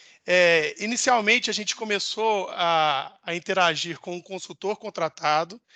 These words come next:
e o primeiro desafio dele foi fazer a gente nos conhecer, né? Porque o grupo era muito diverso, existiam pessoas com diversos níveis de experiência, né? De senioridade,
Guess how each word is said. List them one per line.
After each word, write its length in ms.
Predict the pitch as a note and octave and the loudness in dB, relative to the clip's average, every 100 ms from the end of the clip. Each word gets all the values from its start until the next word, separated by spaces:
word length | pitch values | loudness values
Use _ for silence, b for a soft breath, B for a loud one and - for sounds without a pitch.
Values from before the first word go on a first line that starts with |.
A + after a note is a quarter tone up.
| B B B B | B B B B
e 60 | F#3+ | -12
o 60 | |
primeiro 400 | G3 G#3+ B3 C#4 | -6 2 4 4
desafio 520 | F#3+ G#3+ G3 - F#3+ | 2 2 2 0 -8
dele 520 | D#3+ F#3+ G#3+ E3 C3+ - _ _ _ _ _ _ _ _ _ | -2 4 4 4 -6 -18 _ _ _ _ _ _ _ _ _
foi 600 | F#3+ G3+ G3+ G3 F3+ E3 | -2 2 4 2 -2 -6
fazer 440 | - G3 E3+ F3+ | 4 4 4 2
a 100 | G#3 | 2
gente 560 | F3 F#3+ G#3 D#3 - D3 | 2 0 -2 -2 -4 -4
nos 280 | F3+ A#3 C#4 | -10 -8 -6
conhecer, 680 | - B3 G#3 - - F#3+ F3+ - - _ | -4 0 0 -2 0 0 0 -6 -18 _
né? 300 | D#3+ E3+ G3+ - b b | -8 -4 -4 -8 b b
Porque 200 | - - | -14 -6
o 100 | G3 | -4
grupo 260 | E3 G3+ G3+ | -4 -4 -2
era 100 | G3 | 0
muito 300 | F#3 G#3+ F3+ | -2 -8 -8
diverso, 680 | F#3 D3 D#3+ G3 - B3+ B3+ _ _ _ _ _ _ _ | -8 -2 0 0 -4 -8 -14 _ _ _ _ _ _ _
existiam 420 | F3 D3+ D#3 F#3+ F3 | -10 -6 -4 -4 -2
pessoas 680 | F3 - F3+ E3+ D#3 - B B B B - | -4 -4 -6 -4 -6 -8 B B B B -16
com 80 | |
diversos 540 | D#3+ D3+ D#3+ F#3 G3+ D#3 | -12 0 2 2 -2 -8
níveis 380 | E3 F3 E3 D3+ | -8 -2 -2 -2
de 100 | D#3+ | -6
experiência, 760 | - F3 D3+ D3 F#3 G3+ - | -6 -6 -2 -2 -2 -4 -4
né? 160 | D#3 E3+ | -4 -4
De 100 | C#3+ | -4
senioridade, 1000 | - D#3 D3+ C3 C#3 F3 F3+ D#3 F3+ | -6 -6 -8 -2 0 2 2 -2 -10